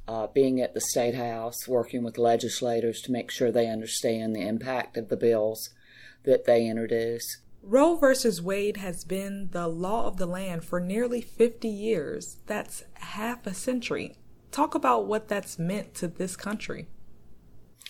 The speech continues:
Speaker 1: Well, I think everybody has become dependent on it. We've got, um, a whole generation of women who don't know what it's like to not have access to their reproductive rights. Roe v. Wade said that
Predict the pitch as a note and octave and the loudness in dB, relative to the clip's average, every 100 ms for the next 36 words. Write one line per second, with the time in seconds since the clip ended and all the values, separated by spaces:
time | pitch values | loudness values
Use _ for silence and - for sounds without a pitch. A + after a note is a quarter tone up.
0 | - - - C#4+ C4+ A#3+ B3+ - F#3 G3 | -18 -16 -2 4 4 6 6 8 8 6
1 | G3 E3+ D#3 D3 D3+ D3 - - D#3+ D#3 | 4 4 2 2 2 2 0 -2 -2 -2
2 | C#3+ - D#3 C4+ B3+ G#2 G#2+ A2 C3+ D#3+ | -2 0 2 2 2 -2 -2 -2 2 2
3 | - D#3 D3 - - C3+ C3+ C3 - - | 2 2 2 -2 -6 -4 -4 -6 -8 -14
4 | - - - - D3+ D#3+ D#3 E3 D3+ D3 | -16 -18 -12 -6 4 6 6 4 2 2
5 | D3+ E3 - D#3+ B2+ C3 C#3 D3 C#3+ C3+ | 2 2 0 0 -2 0 0 0 -2 -2
6 | C#3 - - C#3+ D#3 D#3+ D3 C3+ B2+ B2 | -4 -4 4 6 4 -2 -2 0 0 0
7 | - - B2 A#2 A#2+ A#2 - - _ _ | -2 -2 -2 -2 -2 -4 -6 -16 _ _
8 | _ - C3+ B2+ C3+ A#2 A#2+ A2 A2+ G#2+ | _ -4 -2 0 -4 -6 -6 -4 -4 -4
9 | - - G#2+ - - A2+ A2 G#2+ G#2+ G2+ | -4 -2 0 0 -2 -2 -2 -2 -2 -4
10 | G#2+ G#2 - G2+ G#2+ G#2+ G#2+ - - - | -6 -6 -6 -8 -8 -8 -8 -8 -8 -8
11 | - - - - - C3+ D3+ D#3 D#3 C3 | -10 -20 -20 -20 0 10 12 12 6 4
12 | C3+ C#3 C#3 C3+ - C3+ A#2 - - A#2+ | 4 4 0 -2 0 2 2 0 -2 0
13 | A2+ G#2+ | 0 -2